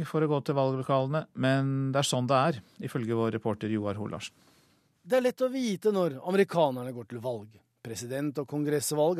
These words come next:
Speaker 2: er alltid første tirsdag, vel å merke etter første mandag i november i år med partall.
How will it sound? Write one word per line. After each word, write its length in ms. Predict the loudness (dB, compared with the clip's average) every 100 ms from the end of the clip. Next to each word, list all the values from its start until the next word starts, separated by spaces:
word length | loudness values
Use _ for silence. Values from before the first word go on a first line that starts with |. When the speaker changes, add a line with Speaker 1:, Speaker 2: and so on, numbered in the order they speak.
| 4
Speaker 2:
er 160 | 2
alltid 480 | 0 -2 0 0 0 _ _
første 480 | 2 2 2 -4 -4
tirsdag, 640 | 0 0 0 6 8 8 2 _ _ -20 _
vel 160 | 0 4
å 60 | 6
merke 400 | 6 4 -4 -4 _ _ _ _ 0
etter 640 | 0 _ _ 2 2 2 -10
første 560 | -2 -2 -2 -4 -4 -4 _ -2
mandag 800 | 4 6 6 4 4 4 4 -4 _ _ 2
i 80 | 6
november 480 | 8 8 6 2 2
i 60 |
år 180 | 2 -2 -6
med 80 | 0
partall. 480 | 0 0 -4 -8